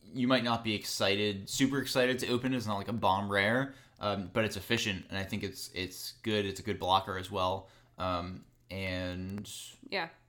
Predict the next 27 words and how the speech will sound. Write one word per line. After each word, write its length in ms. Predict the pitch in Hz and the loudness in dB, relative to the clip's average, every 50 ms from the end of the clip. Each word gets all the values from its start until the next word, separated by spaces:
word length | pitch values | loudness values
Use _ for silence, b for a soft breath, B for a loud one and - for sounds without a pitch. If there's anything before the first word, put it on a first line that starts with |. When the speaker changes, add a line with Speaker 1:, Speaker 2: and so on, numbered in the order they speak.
| B B B B B | B B B B B
Speaker 2:
I 100 | - 247 | 0 0
do 220 | 226 240 285 294 | 2 2 0 2
like 260 | 277 254 233 240 233 - | 2 2 0 0 0 -2
that 120 | 208 185 | -2 -2
it 120 | 175 147 | -2 -2
fuels 380 | - - 165 165 170 165 160 165 | -4 -6 -4 -2 -2 -2 -2 -4
its 160 | 147 117 - - | -6 -8 -8 -10
own 460 | - 123 139 147 151 147 147 156 160 - - _ _ - | -8 -8 -6 -6 -6 -6 -6 -8 -10 -14 -20 _ _ -6
blink 240 | 165 160 160 175 - | -4 -4 -4 -4 -6
effect. 560 | 196 - - 214 220 220 220 - - - - - - | -6 -2 2 2 2 2 0 -6 -14 -14 -14 -12 -8
Like, 240 | 214 151 143 147 - - | -6 -4 -4 -6 -4 -6
it 180 | - 190 - - | -6 -6 -2 -2
gets 260 | 175 170 170 - - | -2 0 0 -2 -4
enough 200 | 180 170 160 - | -6 -6 -6 -6
energy 360 | 131 160 160 160 151 180 165 | -6 -6 -4 -4 -4 -6 -6
in 140 | 160 156 156 | -6 -6 -4
one 140 | 151 156 156 | -4 -4 -4
attack 420 | 156 151 - - 160 147 151 - - | -6 -8 -8 -4 -2 -2 -2 -4 -8
to 60 | 147 | -8
be 100 | 139 147 | -6 -4
able 140 | 147 139 139 | -4 -4 -6
to 100 | - 147 | -10 -18
blink 500 | 139 - - 143 156 147 135 143 139 - - _ - | -18 -14 -10 -8 -8 -8 -8 -10 -12 -16 -14 _ -8
on 180 | 151 147 147 | -6 -6 -4
that 260 | 143 135 135 123 - - _ _ _ _ - - - | -4 -4 -6 -6 -8 -12 _ _ _ _ -20 -18 -16
attack. 480 | 151 - - 143 - 71 - - - _ - | -14 -10 -8 -8 -8 -8 -10 -16 -14 _ -2
Speaker 1:
Yep. 180 | 185 175 - | -2 -2 -2